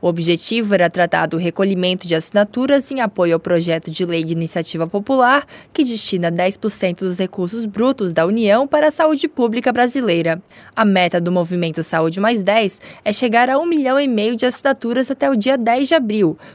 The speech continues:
quando será realizado o Congresso Nacional em Defesa da Saúde Pública. Cerca de oitocentas mil assinaturas já foram recolhidas no país. No dia três de abril,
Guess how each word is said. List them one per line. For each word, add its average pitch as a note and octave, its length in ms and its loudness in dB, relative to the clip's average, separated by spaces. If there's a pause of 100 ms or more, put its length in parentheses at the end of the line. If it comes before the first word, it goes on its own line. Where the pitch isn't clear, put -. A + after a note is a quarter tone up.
quando F#3+ 240 2
será E3+ 300 0
realizado A3+ 640 2
o C#4 60 0
Congresso C#4+ 560 2
Nacional C4 480 2
em C4 40 0
Defesa C4 440 0
da C4+ 100 0
Saúde C#4 380 2
Pública. D#3+ 580 -2 (300)
Cerca G3 340 2
de F3+ 140 -2
oitocentas C4+ 560 0
mil F#3+ 160 0
assinaturas C4+ 640 0
já E4 100 2
foram D4 300 2
recolhidas B3+ 560 0
no C4 80 -2
país. F3+ 500 -2 (300)
No G3 100 -4
dia E3+ 180 2
três E3+ 280 -2
de - 60 4
abril, A#3 380 0